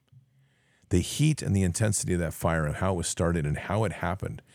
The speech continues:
so quickly in certain areas doesn't make sense by the way that we see things, other than to acknowledge that we can pull this apart and look at the various layers of potential technologies that we do know of.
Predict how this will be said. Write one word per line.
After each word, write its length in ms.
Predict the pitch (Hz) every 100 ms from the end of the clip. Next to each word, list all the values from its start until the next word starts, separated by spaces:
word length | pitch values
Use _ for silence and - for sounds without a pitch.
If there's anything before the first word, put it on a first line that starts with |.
| - _
so 280 | - - 117
quickly 400 | - 123 123 80
in 100 | 71
certain 280 | - - 82
areas 420 | 85 69 62 - -
doesn't 360 | 92 101 101 60
make 220 | 85 78
sense 460 | - 117 78 71 -
by 200 | 76 76
the 120 | 73
way 280 | 71 82 80
that 180 | 69
we 180 | - 80
see 300 | - - 71
things, 440 | - 67 67 67 - - - _ _ _
other 240 | 101 117 113
than 100 | 98
to 160 | 92
acknowledge 540 | 82 82 92 95 82 80
that 100 | 80
we 100 | 85
can 180 | 80
pull 220 | - 127 127
this 200 | 104 -
apart 360 | - 90 85
and 160 | 85 85
look 160 | 87
at 80 | 80
the 60 | 82
various 400 | 82 80 76 -
layers 420 | 73 101 90 78
of 60 | 73
potential 400 | 76 87 82 80
technologies 640 | 78 - 78 78 76 67
that 120 | 55
we 100 | 78
do 200 | 78 135
know 260 | 117 73 73
of. 220 | 69